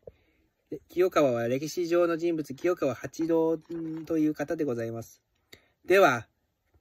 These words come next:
清川にゆかりのある偉人は誰でしょう？松尾芭蕉、小林一茶、紫式部、どれでしょ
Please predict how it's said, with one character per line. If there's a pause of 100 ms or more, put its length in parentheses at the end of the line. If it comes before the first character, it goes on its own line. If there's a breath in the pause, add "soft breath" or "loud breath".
(480)
清
川
に
ゆ
か
り
の
あ
る (420)
偉
人
は
誰
で
し
ょ (1400)
う？
松
尾
芭
蕉、 (680)
小
林
一
茶、 (1700)
紫
式
部、
ど
れ
で
し
ょ